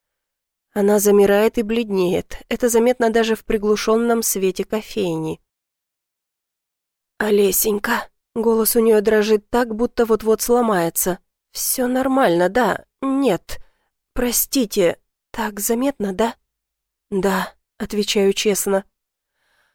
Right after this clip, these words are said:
Она судорожно выдыхает, а потом вдруг хватает меня за руку и быстро шепчет:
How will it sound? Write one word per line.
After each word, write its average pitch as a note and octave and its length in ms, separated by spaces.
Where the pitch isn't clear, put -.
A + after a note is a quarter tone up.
Она A3+ 200
судорожно B3 560
выдыхает, A#3+ 520
а C4 60
потом B3+ 340
вдруг A3+ 320
хватает A#3 440
меня A3+ 260
за A#3 200
руку C4+ 240
и B3+ 80
быстро A#3 380
шепчет: - 540